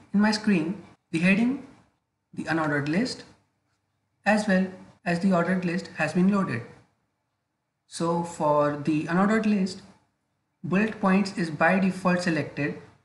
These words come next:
and for the ordered list, the numbers one, two, three are automatically selected. Now we can change these. For example, we can just set these dots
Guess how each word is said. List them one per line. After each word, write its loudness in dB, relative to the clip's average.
and 0
for -2
the -2
ordered 2
list, -2
the 2
numbers 0
one, 0
two, -2
three 0
are -4
automatically 0
selected. -6
Now -2
we 0
can 4
change 2
these. -2
For -2
example, 0
we 0
can 2
just -2
set -2
these 0
dots -6